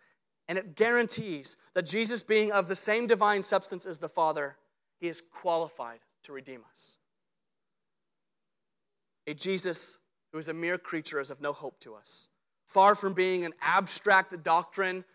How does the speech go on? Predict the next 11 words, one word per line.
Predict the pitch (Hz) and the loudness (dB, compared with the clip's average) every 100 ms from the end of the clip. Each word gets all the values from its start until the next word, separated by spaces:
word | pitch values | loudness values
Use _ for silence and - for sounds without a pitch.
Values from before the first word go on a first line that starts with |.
| _ 165 | _ 4
relegated | 185 202 196 190 185 190 180 | 6 8 6 2 2 0 -2
to | 175 | -8
the | 165 | -6
confines | 185 180 175 180 180 175 | 0 0 2 0 0 -4
of | |
obscurity, | 160 - - - 175 185 185 196 - - - | -4 -2 -2 2 4 4 2 -2 -8 -18 -12
the | 165 | -4
doctrine | 170 196 208 - 208 | 4 4 4 -2 -4
of | 170 | -4
eternal | 160 - 180 196 185 | -8 -8 -4 -4 -4
generation | 170 160 156 160 - 185 | -4 -2 0 0 -4 -6